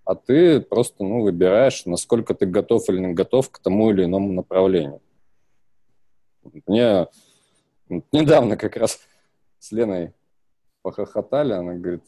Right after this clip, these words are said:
"Ты сейчас, э, работая там в этой компании, на этой должности, говоришь, что там вот сложно, что вот это вот так, вот это не так". Ну, всегда есть, э,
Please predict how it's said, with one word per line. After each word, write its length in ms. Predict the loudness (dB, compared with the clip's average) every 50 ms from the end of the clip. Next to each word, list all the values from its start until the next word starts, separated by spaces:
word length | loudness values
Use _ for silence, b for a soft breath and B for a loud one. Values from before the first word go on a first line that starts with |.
| _ _ _ _ _ _ _ _ _ _ _
"Ты 120 | -4 -4 -2
сейчас, 640 | -2 -6 -6 0 2 2 2 2 -2 -8 -20 _ -20 -14
э, 400 | -10 -8 -6 -6 -4 -4 -2 -2
работая 580 | 0 0 0 2 2 2 2 2 0 -2 -2 -2
там 380 | -2 -4 -6 -4 -4 -6 -8 -8
в 100 | -6 -8
этой 200 | -8 -4 -6 -8
компании, 1120 | -4 -2 -4 -4 -2 0 2 2 4 4 4 2 2 2 2 0 0 0 -2 -2 -2 -4
на 200 | -4 -4 -2 -2 -4
этой 180 | -2 -2 -4 -4
должности, 1000 | 0 0 2 2 4 2 2 0 -2 -4 -4 -4 -8 -6 -2 0 2 2 2 0
говоришь, 480 | -4 -6 -2 0 0 2 2 2 0
что 160 | -2 -6 -12 -6
там 220 | -4 -4 -4 -4
вот 100 | -6 _ -10
сложно, 760 | -12 -10 -4 0 2 4 4 4 4 4 2 2 -2 -2 -4
что 200 | -6 -8 -8 -4
вот 200 | -4 -4 -2 0
это 280 | -2 -2 -2 -2 -6 -4
вот 200 | -4 -4 -6 _ 0
так, 300 | 2 4 4 4 2 -2
вот 180 | -6 -8 -4 -4
это 220 | -4 -4 -4 -8
не 140 | -6 -6 -6
так". 440 | -4 0 2 4 4 4 2 -2 _ b b b b b b b b b _ _ _ _ _ _ _ _ _ -14 -8
Ну, 260 | -2 -2 -2 -2 -2 _
всегда 380 | -10 -6 -2 -2 2 2 4
есть, 320 | 4 4 4 2 0 -8 -8
э, 360 | -8 -8 -8 -10 -10 -12